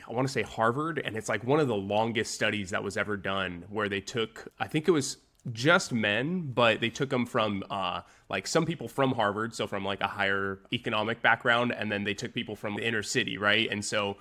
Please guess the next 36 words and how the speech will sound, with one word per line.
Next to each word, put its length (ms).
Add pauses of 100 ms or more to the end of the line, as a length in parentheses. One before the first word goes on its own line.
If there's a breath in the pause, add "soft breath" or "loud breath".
(140 soft breath)
you 100
had 100
people 220
from 220
different 340
income 340
levels, 480 (260 soft breath)
and 180
then 360
they 140
tracked 440
them 180
over 200
the 80
course 360
of 80
their 160
life 560
and 420 (100)
saw 340
who 200
lived 240
the 80
longest, 800
what 180
played 220
the 80
biggest 320
role, 480
and 320
what 160
they 100
ended 240
up 140
finding 420
was, 300